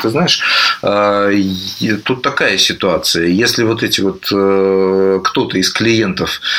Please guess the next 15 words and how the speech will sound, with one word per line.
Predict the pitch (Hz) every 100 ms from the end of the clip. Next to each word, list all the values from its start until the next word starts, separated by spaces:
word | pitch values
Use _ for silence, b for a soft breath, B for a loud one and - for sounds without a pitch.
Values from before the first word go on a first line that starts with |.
| B
э, | 104 104 101
вовремя | 98 120 107 104 101
что-то | - 117 110 113
не | 113
сделает, | 117 185 214 113 - -
это, | 131 135 120 104 87 B B
э, | 104 104 101
напрямую, | 98 107 113 120 190 175 110 - -
э, | 104 98 95 92 107 104
будет | 139 135
касаться | 104 98 131 131 - 101
уже | - 104 117
моей | 101 104
личной | 98 95 - 92
жизни. | 92 87 95 127